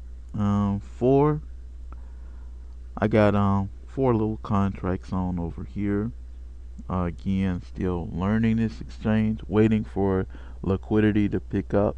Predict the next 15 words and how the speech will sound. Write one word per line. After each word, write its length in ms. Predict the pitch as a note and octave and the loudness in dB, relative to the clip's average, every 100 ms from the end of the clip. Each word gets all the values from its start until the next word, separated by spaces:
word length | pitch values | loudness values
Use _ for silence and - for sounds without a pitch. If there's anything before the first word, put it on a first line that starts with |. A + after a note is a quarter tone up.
| - | -4
and 160 | F2+ | -2
then 180 | F#2 F#2+ | 0 0
we 120 | F#2 | -2
can, 340 | - D#2+ E2+ D#2 | -4 -4 -4 -6
uh, 500 | - D#2+ E2 D#2 - - - - - - - | -4 -4 -2 -4 -6 -10 -14 -14 -14 -14 -14
scale 420 | - - G#2+ F#2+ | -6 2 4 6
up 160 | F#2+ G2+ - - | 4 4 -2 -8
a 60 | |
bit 280 | - G#2+ - | 2 2 2
more, 360 | G2+ A2+ C3 C#3 - - - - - - - | 2 4 4 0 -8 -14 -14 -14 -14 -14 -14
<laughs> 920 | - - - - - - - - - | -14 -14 -16 -16 -16 -14 -14 -14 -2
a 200 | A2 F#2+ G2+ | 2 2 2
considerable 640 | G2+ G#2 A2+ A2+ G#2+ G#2+ | -2 0 4 4 6 4
bit 260 | G#2 G#2+ - | 6 4 4
more. 340 | G#2+ A2+ A#2+ | 4 4 2